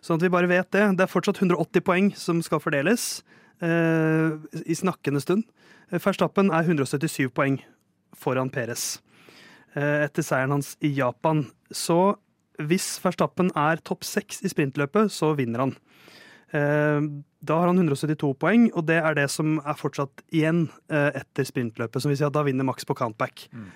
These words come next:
Speaker 1: selv om, eh, Perez skulle vinne resten. Ehm, blir Verstappen no-, nei, Perez nummer to, det er da gitt at Perez vinner. Hvis, eh, Fe-, hvis Perez, eh, blir nummer to,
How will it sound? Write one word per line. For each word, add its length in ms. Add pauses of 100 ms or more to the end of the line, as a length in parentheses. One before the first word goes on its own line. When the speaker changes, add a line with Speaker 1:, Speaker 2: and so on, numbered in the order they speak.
Speaker 1:
selv 340
om, 240
eh, 320 (380)
Perez 220
skulle 200
vinne 120
resten. 340 (760)
Ehm, 520 (920)
blir 440
Verstappen 440
no-, 220
nei, 220
Perez 260
nummer 160
to, 220 (240)
det 100
er 40
da 100
gitt 180
at 120
Perez 260
vinner. 260 (220)
Hvis, 280
eh, 100
Fe-, 280
hvis 160
Perez, 280
eh, 480
blir 120
nummer 160
to, 180